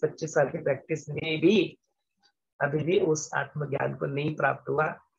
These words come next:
ऐसा भी हो सकता है, because आत्मज्ञान वो प्रैक्टिसेस का फल नहीं है। Be very clear about it। यदि अभी भी प्रश्न मन में बाकी है तो clear that, उस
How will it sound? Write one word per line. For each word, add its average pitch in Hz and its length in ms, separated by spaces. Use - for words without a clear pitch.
ऐसा 143 380
भी 165 160
हो 143 260
सकता - 540
है, - 320
because 180 800
आत्मज्ञान 160 840
वो 165 100
प्रैक्टिसेस 185 920
का 220 140
फल 175 360
नहीं 156 380
है। - 80
Be 185 140
very 160 280
clear 147 240
about 139 300
it। - 200
यदि 131 100
अभी 156 340
भी 202 180
प्रश्न 214 360
मन 185 160
में 170 180
बाकी 151 340
है 220 140
तो 170 140
clear 190 420
that, - 280
उस 156 180